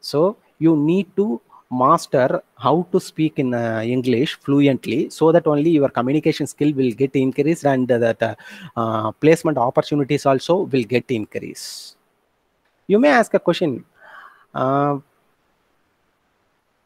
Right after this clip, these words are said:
um, you may ask the question, "Sir, I feel ashamed to speak in English, sir. I'm not able to speak.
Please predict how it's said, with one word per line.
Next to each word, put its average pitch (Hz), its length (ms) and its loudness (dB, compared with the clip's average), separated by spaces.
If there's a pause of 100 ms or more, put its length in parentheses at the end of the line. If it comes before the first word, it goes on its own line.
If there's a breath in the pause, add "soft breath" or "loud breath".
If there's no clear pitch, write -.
(880)
um, 131 800 -4
you 196 100 0
may 220 100 2
ask 202 200 0
the 165 140 0
question, 147 280 -2
"Sir, 151 220 2
I 120 120 2
feel 190 440 -4
ashamed 156 580 -4
to 131 120 -4
speak 143 400 -4
in 123 180 0
English, 127 440 -2
sir. 113 220 0
I'm 110 220 0
not 151 160 0
able 135 360 2
to 131 100 -2
speak. 123 500 -2